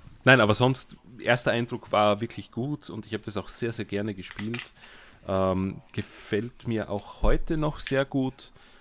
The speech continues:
Muss aber dazu sagen, dass das H-D-Remake mich, ich will nicht sagen enttäuscht, aber ich find das H-D-Remake vom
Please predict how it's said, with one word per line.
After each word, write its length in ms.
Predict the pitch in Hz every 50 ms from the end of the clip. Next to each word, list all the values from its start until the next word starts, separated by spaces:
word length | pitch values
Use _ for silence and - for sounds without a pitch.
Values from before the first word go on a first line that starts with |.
| - _ _ - -
Muss 340 | 110 113 147 - - - -
aber 240 | - 110 110 107 104
dazu 360 | 101 101 - - - 151 156
sagen, 520 | - - 95 85 87 95 107 123 123 120 -
dass 480 | 101 98 98 - - - - - - - _ _ _ _ _ _ - - - _ _ - _ _ _ _ _ - - 120 -
das 300 | - 104 - - - -
H-D-Remake 1120 | 104 92 - _ - - 170 196 190 147 104 101 95 92 90 92 90 90 113 156 - - - - - - - _ _ - - _ - - -
mich, 580 | - 107 107 107 107 - - - - - - - - - - - - _ _ - - _ - - -
ich 120 | - 113 110
will 100 | 131 143
nicht 160 | 147 131 -
sagen 200 | - 117 110 110
enttäuscht, 760 | 76 104 98 - - - 101 90 92 117 156 180 - - -
aber 340 | - 107 110 110 110 101 -
ich 140 | - - -
find 260 | - - 139 151 -
das 160 | 131 - -
H-D-Remake 880 | 110 95 - - 110 113 135 139 110 101 101 98 98 90 101 113 - -
vom 340 | - - - 92 92 98